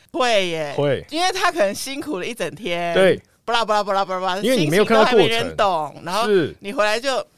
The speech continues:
Speaker 1: 嗯，先好像检讨的感觉。
Speaker 2: 是。
Speaker 1: 对。
Speaker 2: 是，是，是。
Speaker 1: 对。
Speaker 2: 所以一开始呢，你看这个，
Speaker 1: <laughs>
Speaker 2: 就是找死。
Speaker 1: 你，你现在是先来，先来告解是不是？<laughs> 我今天是告解是，是不是？Hello，于佩伦，好好听这一集啊。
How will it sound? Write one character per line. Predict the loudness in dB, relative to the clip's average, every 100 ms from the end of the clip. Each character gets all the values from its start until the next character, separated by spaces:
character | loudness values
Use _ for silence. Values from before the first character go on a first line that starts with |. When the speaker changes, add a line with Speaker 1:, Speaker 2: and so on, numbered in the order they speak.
| _
Speaker 1:
嗯， | -14 -14 -16
先 | -6 -4 -2
好 | -2
像 | -4
检 | -6 -10 -10
讨 | -8 -10
的 | -10
感 | -16 -14
觉。 | -10
Speaker 2:
是。 | -2 2 2 0 -12
Speaker 1:
对。 | -10 -8 -6
Speaker 2:
是， | -4 -2 -4
是， | -6 -8 -8
是。 | -12 -12
Speaker 1:
对。 | -14 -16 -16 -8
Speaker 2:
所 | -4
以 | -2
一 |
开 | 2 2
始 | 0
呢， | -6 -8
你 | -6
看 | -4 -4
这 | -4 -6
个， | -6
Speaker 1:
<laughs> | -6 -10 -12 -6 -8 -4 -4 -4 -8
Speaker 2:
就 | -6
是 |
找 |
死。 |
Speaker 1:
你， | 0
你 |
现 | 4 6 6
在 | 4 0
是 | 0
先 | 0 2
来， | 4 2 0 -10
先 | -2
来 | 2 2
告 | 4 2
解 | 2 -2 -4
是 | -4
不 |
是？ | -4
<laughs> | -2 0 -2 4
我 | 4
今 |
天 | 4 0
是 | 0
告 | 2 2 2
解 | 2 0
是， | 2
是 | 2
不 | 2 2
是？ | -2 -4 -12 -14 -2
Hello， | 0 2 2 4 4 4 2
于 | 0
佩 | -2
伦， | 0 0
好 | 0
好 | -2
听 | -2
这 | -4 -4
一 |
集 | -4
啊。 | -2 0 0